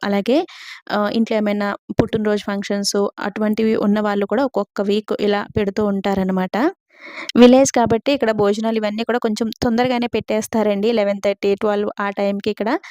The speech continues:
So, భోజనాలు పెట్టేస్తారనమాట. ఇంక ఇక్కడ ఈ బాబు ఉన్నాడు కదా! So, ఆ బాబు బర్త్‌డే అండి ఆ రోజున. ఇంక నేను ఇక్కడ హ్యాపీ బర్త్‌డే చెప్తున్నాను. మా రిలేటివ్సే వాళ్ళు.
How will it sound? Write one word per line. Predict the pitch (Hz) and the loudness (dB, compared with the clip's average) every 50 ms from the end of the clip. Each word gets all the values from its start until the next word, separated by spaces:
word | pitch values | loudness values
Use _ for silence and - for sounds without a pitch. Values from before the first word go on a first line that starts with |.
| - - - _ | -20 -20 -20 _
So, | - - 220 | -2 -2 0
భోజనాలు | 208 220 202 208 - 202 208 208 - | 0 2 0 0 0 0 -2 0 0
పెట్టేస్తారనమాట. | 208 202 - 208 214 214 - 214 202 208 202 196 190 190 190 - - 220 277 302 - - - _ _ | -2 -2 -2 -2 -4 -2 -2 -4 -2 -2 -2 -2 -2 -4 -4 -2 -2 -2 -2 -2 -4 -6 -18 _ _
ఇంక | - 233 226 | 0 2 2
ఇక్కడ | 240 226 - 208 214 214 214 - | 2 0 0 -2 -2 -2 -4 -4
ఈ | - 214 208 | -2 -2 0
బాబు | 196 202 202 208 214 | 0 0 0 0 0
ఉన్నాడు | 208 208 202 202 196 | -2 -2 -6 -6 -6
కదా! | 196 190 233 294 359 - | -4 -4 -4 -4 -6 -6
So, | - 233 214 - - _ _ - | -6 -6 -6 -6 -10 _ _ -6
ఆ | 196 196 196 190 202 190 | -4 -2 -2 -2 -2 -2
బాబు | 196 196 196 202 226 220 | -2 -2 -2 -2 -2 -2
బర్త్‌డే | 196 196 190 - - 214 220 226 | -4 -4 -4 -4 -4 -2 0 0
అండి | 214 202 196 196 208 | 0 -2 0 0 0
ఆ | 208 202 | 0 2
రోజున. | 196 196 196 196 190 202 185 196 254 349 - _ - - - - - _ | 2 2 2 2 0 0 -2 0 -2 -2 -2 _ -16 -18 -18 -20 -8 _
ఇంక | - 220 220 233 | 0 2 2 2
నేను | 220 220 214 | 2 0 0
ఇక్కడ | 214 - 208 220 | 0 0 0 0
హ్యాపీ | 208 214 202 - - 220 | 0 0 0 0 -2 0
బర్త్‌డే | 208 208 202 196 214 208 | 0 0 0 0 -2 -2
చెప్తున్నాను. | - 202 - - - 208 202 196 190 214 302 381 | -4 -6 -6 -6 -4 -4 -2 -2 0 0 0 2
మా | 294 233 214 | 2 2 2
రిలేటివ్సే | 226 214 208 208 220 220 - 226 214 208 - 220 214 | 2 2 2 0 0 0 0 0 0 0 0 -2 0
వాళ్ళు. | 202 196 185 190 196 208 | 0 0 -2 0 0 0